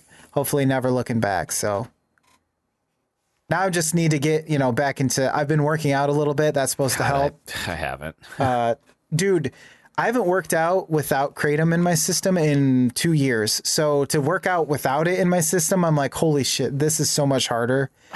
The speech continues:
Speaker 1: This is,
Speaker 2: <laughs>
Speaker 1: like, no wonder nobody
Speaker 2: Why
Speaker 1: wants to
Speaker 2: aren't my
Speaker 1: do it.
Speaker 2: muscles responding?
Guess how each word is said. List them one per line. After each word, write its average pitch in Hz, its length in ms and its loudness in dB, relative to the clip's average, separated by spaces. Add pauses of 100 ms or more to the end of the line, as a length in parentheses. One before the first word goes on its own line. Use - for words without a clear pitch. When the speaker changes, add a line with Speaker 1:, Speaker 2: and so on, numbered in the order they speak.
(160)
Speaker 1:
This 156 160 0
is, - 180 -2 (560)
Speaker 2:
<laughs> - 540 -20
Speaker 1:
like, 151 220 0 (300)
no 165 120 0
wonder 196 240 2
nobody 143 320 2
Speaker 2:
Why - 120 4
Speaker 1:
wants 135 160 2
to 139 40 0
Speaker 2:
aren't 123 80 0
my 131 60 4
Speaker 1:
do 123 80 2
it. 117 80 2
Speaker 2:
muscles 147 320 -2
responding? 170 1000 -2